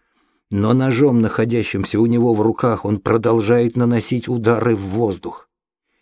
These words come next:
"Единственное слабое место — это шея", думает М сто девять. Тогда она собирает своих девочек, и все вместе они вонзают свои пики в шею парня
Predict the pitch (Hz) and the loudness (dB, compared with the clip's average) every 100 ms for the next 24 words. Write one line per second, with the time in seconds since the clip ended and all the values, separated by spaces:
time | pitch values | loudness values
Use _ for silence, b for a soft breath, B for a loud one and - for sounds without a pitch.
0 | _ - 110 139 135 147 143 - 131 135 | _ -12 -4 -4 -2 -2 -2 -4 -4 -2
1 | 127 117 139 123 135 131 139 143 131 - | -2 -4 -4 -4 -4 -2 0 -2 -2 -4
2 | 160 143 151 - - 180 123 95 95 95 | -4 -2 -4 -4 0 2 2 2 2 0
3 | 95 98 - 113 95 87 - 98 98 82 | 2 0 -2 -2 -2 -2 -4 -4 -4 -4
4 | 76 - - _ _ _ _ 95 101 110 | -6 -12 -20 _ _ _ _ -4 0 0
5 | 107 104 104 107 104 - 110 113 113 104 | 0 0 0 0 -2 -2 0 2 2 0
6 | 98 - 101 104 98 95 120 117 98 - | -2 -4 -2 0 -2 -2 -2 -2 -4 -8
7 | - - _ _ _ _ _ _ _ 110 | -12 -20 _ _ _ _ _ _ _ -6
8 | - 131 110 135 123 - 120 131 120 123 | -2 -2 2 2 2 0 0 2 2 2
9 | 107 117 120 - 107 113 117 - 139 101 | 2 2 2 0 0 0 0 -2 -4 -2
10 | 135 - - - 143 113 95 - 139 135 | -4 -4 -4 0 2 2 0 -2 0 2
11 | 107 104 | 0 0